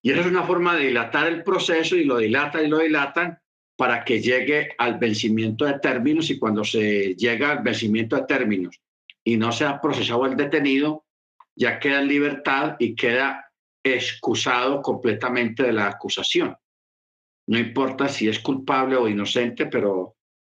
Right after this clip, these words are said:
eh, eso es una trampa. Entonces, la, las argucias de los abogados es esa. En la Torá también existe mucho eso, hermanos.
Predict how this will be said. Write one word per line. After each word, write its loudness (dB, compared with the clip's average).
eh, 0
eso 0
es -4
una -2
trampa. -4
Entonces, 0
la, 0
las 0
argucias 0
de 2
los -2
abogados 0
es 0
esa. 0
En 2
la 0
Torá 0
también 2
existe 0
mucho 2
eso, 0
hermanos. 0